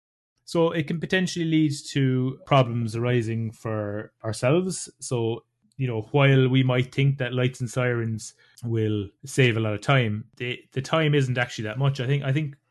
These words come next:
reading another paper, I think in an urban area, uh, due to the, the distance involved in, in the actual response, you're only about saving about a minute, minute and a half.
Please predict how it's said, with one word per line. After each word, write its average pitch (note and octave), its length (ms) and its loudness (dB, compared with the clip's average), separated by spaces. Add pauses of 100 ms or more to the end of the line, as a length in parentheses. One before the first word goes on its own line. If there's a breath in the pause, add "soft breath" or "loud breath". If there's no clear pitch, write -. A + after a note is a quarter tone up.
(260)
reading B2+ 280 0
another C#3 200 2
paper, A2+ 380 -8
I G#2+ 60 -4
think B2 160 -6
in A#2+ 100 -6
an A2+ 100 -6
urban C3 320 2
area, G#2+ 380 -4 (460 loud breath)
uh, G#2+ 140 -4
due C3 200 0
to A#2 140 -10
the, G#2+ 300 -6
the A2 100 -10
distance B2 500 -2
involved A2+ 720 -2
in, A2 380 -8
in G#2+ 160 -6
the A2 80 -6
actual A2+ 240 -8
response, A2 400 -6
you're D#3 100 -4
only F#3 140 -4
about C3+ 160 -2
saving C3+ 320 4
about G#2+ 240 -2
a - 20 -6
minute, A#2+ 400 -2
minute A2+ 260 -4
and A2 60 -6
a G#2+ 80 -6
half. C3 260 -4